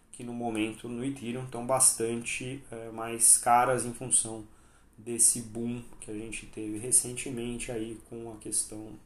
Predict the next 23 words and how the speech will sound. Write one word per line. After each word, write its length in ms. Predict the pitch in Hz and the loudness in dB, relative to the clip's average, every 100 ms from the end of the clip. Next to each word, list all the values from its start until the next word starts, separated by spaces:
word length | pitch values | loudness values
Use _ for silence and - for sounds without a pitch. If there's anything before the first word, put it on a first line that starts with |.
| - | -16
dos, 600 | 110 120 123 - - - - - - - - - | -10 -4 4 4 4 -2 -16 -20 -20 -20 -20 -20
ah, 220 | 107 110 | -20 -14
N 180 | 123 123 | -8 -2
F 200 | 120 - | 2 2
Ts. 360 | - 107 104 98 | 2 -2 -2 -2
Então 180 | 101 107 | -8 -8
eles 140 | 110 | -6
estão 220 | - 117 | -4 -6
buscando 520 | 110 117 - - 110 110 | 0 4 4 4 -4 -6
aqui 200 | 104 - | -8 -10
alternativas 840 | 113 123 117 107 101 113 110 113 | -6 -6 -4 -6 -6 -6 -4 -6
de 80 | 113 | -4
usar 640 | 110 110 110 110 110 107 | -4 2 2 0 -4 -6
a 100 | 127 | -2
Aventus 600 | 107 98 131 143 139 113 | -2 0 0 0 0 -2
Network, 500 | 117 123 135 - - - - _ _ _ _ | 0 -2 -2 -4 -4 -8 -20 _ _ _ _
que 100 | - | -16
é 40 | 117 | -14
uma 380 | 117 117 113 113 | -10 -8 -8 -6
camada 400 | 123 113 113 117 | -4 -2 2 4
secundária, 800 | - - 127 110 107 113 117 117 - _ | 4 2 -6 -2 2 2 0 -6 -14 _
protocolo 500 | - 110 110 - 113 | -20 -18 -12 -10 -4
secundário, 800 | 107 113 - 117 104 104 110 104 | -2 -4 -6 -8 -2 -2 -2 -6